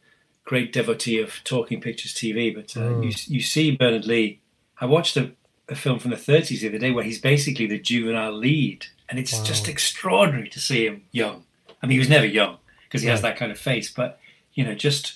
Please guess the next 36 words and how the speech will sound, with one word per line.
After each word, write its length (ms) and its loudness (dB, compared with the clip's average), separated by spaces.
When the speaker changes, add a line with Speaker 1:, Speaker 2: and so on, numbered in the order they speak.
Speaker 1:
unboozed 840 4
and 120 0
untrammeled 760 2
by 160 2
the 100 -4
years. 460 -4
It's, 240 -8
it's 220 -14
an 100 -6
extraordinary 580 -4
sight. 420 -10
Speaker 2:
I 80 -4
mean, 80 2
even 120 2
in 60 2
The 100 4
Third 260 2
Man, 280 -2
he 120 -4
looks 420 -12
quite 300 -8
like 240 -10
a 40 -8
young 140 -4
Speaker 1:
Yeah, 220 6
Speaker 2:
man. 40 6
Speaker 1:
yeah. 280 4
Oh, 80 -20
he's 140 -14
so 100 -16
good. 220 -20
Speaker 2:
He 120 -2
was 120 -4
so 180 -2
good. 240 -4
<sighs> 260 8